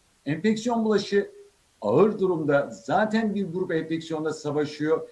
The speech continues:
Sistem alt üst olmuş. Yeni bir enfeksiyon bulaştırma şansına vermemelisiniz. Hasta şanssızlığını vermemelisiniz. Bu durumda da plazmaların verilmeden önce inaktive, patojen olarak tüm viral ya da bakteriyel yük açısından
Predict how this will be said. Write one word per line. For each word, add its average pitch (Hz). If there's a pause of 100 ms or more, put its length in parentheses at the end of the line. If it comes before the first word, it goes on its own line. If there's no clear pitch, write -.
Sistem 165
alt 117
üst 196
olmuş. 190 (380)
Yeni 196
bir 226
enfeksiyon 185
bulaştırma 160
şansına 151 (600)
vermemelisiniz. 165
Hasta -
şanssızlığını 143
vermemelisiniz. 175 (220)
Bu 220
durumda 202
da - (200)
plazmaların 202 (180)
verilmeden 185
önce 95 (380)
inaktive, 175
patojen 143
olarak 123
tüm 208
viral 180
ya 156
da 151
bakteriyel 156
yük 202
açısından 165